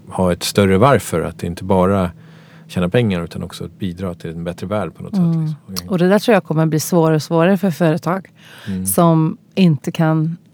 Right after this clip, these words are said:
Speaker 2: liksom, leverera det.
Speaker 1: Mm.
Speaker 2: För att jag tror att de yngre generationerna som kommer nu,
Speaker 1: Mm.
Speaker 2: eh, för dem är arbetet, liksom,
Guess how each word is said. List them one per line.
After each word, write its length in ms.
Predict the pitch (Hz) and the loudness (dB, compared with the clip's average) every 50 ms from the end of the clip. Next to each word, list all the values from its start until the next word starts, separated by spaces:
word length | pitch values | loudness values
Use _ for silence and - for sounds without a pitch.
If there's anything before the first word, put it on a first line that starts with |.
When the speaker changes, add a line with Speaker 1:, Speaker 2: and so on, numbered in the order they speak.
| _ - | _ -10
Speaker 2:
liksom, 300 | - 180 147 175 170 165 | -8 -6 -2 0 0 2
leverera 560 | 165 175 160 165 175 247 277 294 254 196 165 | 2 4 4 4 4 6 6 8 8 6 6
det. 280 | 151 - - 156 160 160 139 - - - | 4 2 0 0 0 -2 -2 -6 -10 -6
Speaker 1:
Mm. 120 | 190 180 | -2 0
Speaker 2:
För 60 | 185 170 | 2 2
att 140 | 160 95 | 2 2
jag 240 | 208 208 226 247 247 | 4 4 4 4 4
tror 140 | - - 196 | 2 2 2
att 120 | 170 160 - | 2 2 2
de 160 | 165 156 - - | 0 -2 -2 0
yngre 360 | - 247 269 285 269 190 175 | 2 4 4 4 6 6 4
generationerna 800 | 156 147 147 143 135 139 - 135 135 131 123 - 110 123 160 160 | 4 4 2 2 0 -2 -2 -4 -4 -4 -4 -4 -4 -4 -4 -6
som 180 | - - 180 156 | -6 -6 -2 0
kommer 180 | 165 151 156 | 2 2 4
nu, 400 | 175 220 240 202 170 175 196 190 170 _ _ - - | 4 4 4 4 2 0 -2 -2 -4 _ _ -12 -8
Speaker 1:
Mm. 220 | - - 90 87 90 90 - - - - - - _ _ _ _ - 185 175 165 156 156 151 147 - | -4 -4 -4 -4 -4 -8 -10 -16 -20 -20 -20 -20 _ _ _ _ 0 2 4 4 4 4 4 2 0
Speaker 2:
eh, 40 | - - | -2 -6
för 240 | - - - 196 185 | -12 -4 0 4 6
dem 200 | 208 233 247 233 | 6 6 6 6
är 260 | 226 247 247 233 202 | 6 6 6 6 4
arbetet, 880 | 185 202 180 165 151 147 147 156 147 143 127 _ - 143 131 _ - | 4 4 4 4 2 2 0 2 0 0 -2 _ -10 -10 -10 _ -6
liksom, 500 | - 156 - - 135 143 143 139 156 175 | -8 -6 -4 -4 -2 -2 -2 -2 -2 -4